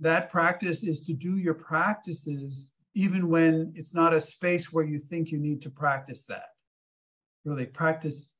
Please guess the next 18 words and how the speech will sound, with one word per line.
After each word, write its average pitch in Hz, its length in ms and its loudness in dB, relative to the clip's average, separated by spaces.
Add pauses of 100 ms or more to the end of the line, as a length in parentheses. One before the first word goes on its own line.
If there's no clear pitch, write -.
just - 200 -8
practice 165 600 0
the 156 120 0
thing 180 380 -2
regardless 156 720 2
of 131 120 -10
what's 139 220 -14
happening. 135 460 -6 (400)
It's 139 100 -12
an 160 120 2
astonishing 165 920 0 (560)
discovery. 160 560 0
People 165 360 -2
expect 165 420 -2
you 165 100 0
to 135 60 -4
be 139 180 -6
adaptive 139 760 -4